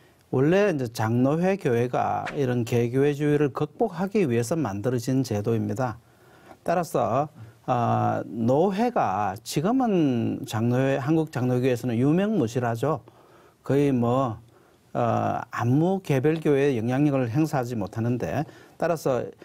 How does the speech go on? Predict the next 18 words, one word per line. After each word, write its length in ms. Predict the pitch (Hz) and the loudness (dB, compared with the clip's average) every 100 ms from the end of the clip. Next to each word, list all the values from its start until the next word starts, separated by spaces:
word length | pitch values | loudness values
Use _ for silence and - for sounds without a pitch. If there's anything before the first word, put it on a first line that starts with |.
| - _ _ _ _ _ | -20 _ _ _ _ _
노회가 760 | 123 139 180 214 208 107 110 127 | 2 2 2 0 0 0 -2 -4
개별교회들에 1040 | - 113 120 143 165 165 135 127 135 156 165 | -2 0 2 2 2 0 0 2 2 2 2
대한 460 | 127 113 131 123 107 | 2 0 0 -2 -4
감독권을, 1120 | 123 175 196 190 - 151 131 127 175 220 233 | -2 -2 0 -2 -2 -2 0 0 -2 -4 -4
아, 360 | 135 113 110 107 | 0 0 0 -2
회복해야 560 | - 226 - - 117 | -2 -2 -2 -2 -2
된다, 340 | 113 107 101 98 | 0 -2 -2 -2
이렇게 300 | 110 - 120 | -4 -4 -4
생각하고요. 800 | 113 107 110 110 113 - 107 202 - - - - - - - | -2 -6 -4 -4 -4 -4 -6 -8 -14 -20 -20 -20 -20 -20 -8
그것의 600 | - 127 170 190 226 220 | -4 0 0 0 0 -2
가장 360 | 220 - - 208 | -4 -12 -4 -4
핵심은 920 | 190 196 - 247 220 175 117 110 107 | -4 -6 0 2 2 0 -2 -4 -2
노회의 480 | 123 139 175 190 180 | 0 2 2 2 0
기능 320 | 131 127 131 | 0 0 2
가운데서 720 | 147 123 120 135 131 - 131 120 - - | 2 0 0 0 -2 -2 -2 -2 -12 -20
시찰이라고 840 | - - 190 196 - 233 214 139 113 | -10 -4 -2 -2 -4 -2 0 -2 -4
생각합니다. 640 | 120 104 107 110 139 117 | -6 -8 -8 -6 -8 -8
시찰. 480 | - 110 - - | -12 -12 -10 -10